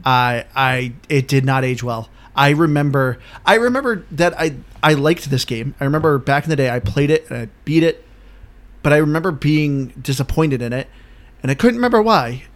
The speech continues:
Then I played this, and then I went, "Now I remember why." Uh,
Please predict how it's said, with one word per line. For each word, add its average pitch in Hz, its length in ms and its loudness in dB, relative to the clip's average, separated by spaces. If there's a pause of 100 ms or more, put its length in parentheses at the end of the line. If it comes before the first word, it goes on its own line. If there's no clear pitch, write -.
(180)
Then 185 180 -2
I 220 80 0
played 220 320 -2
this, 123 460 -8
and 147 120 0
then 165 120 -2
I 175 60 -2
went, 165 260 -2 (640)
"Now 180 180 0
I 220 60 -2
remember 208 300 -4
why." 139 440 -2 (340)
Uh, 151 200 -4